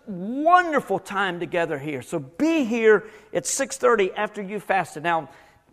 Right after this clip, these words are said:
look, there are lots of different ways you can do fast. Some, some of the people in our church, you don't, you, you don't know, you'll never know. I, I doubt you will ever know.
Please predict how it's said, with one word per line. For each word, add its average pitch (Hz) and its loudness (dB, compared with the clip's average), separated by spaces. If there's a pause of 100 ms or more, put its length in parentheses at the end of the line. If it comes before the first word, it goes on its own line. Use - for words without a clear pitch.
(480)
look, 214 -2
there 196 6
are - 2
lots 247 2
of 226 -4
different 247 -4
ways 208 -2
you 202 -10
can 202 -6
do 185 -2
fast. 165 -6
Some, 214 -4
some 220 -6
of 220 -8
the 220 -8
people 220 -6
in 196 -2
our 185 2
church, 190 -6
you 175 -2
don't, 196 2
you, 185 -6
you 156 -2
don't 190 0
know, 180 -2
you'll 190 -4
never 185 -4
know. 135 -8 (360)
I, 139 -4 (100)
I 139 -10
doubt 127 -4 (400)
you 143 -8
will 147 -2
ever 147 -2
know. 123 -10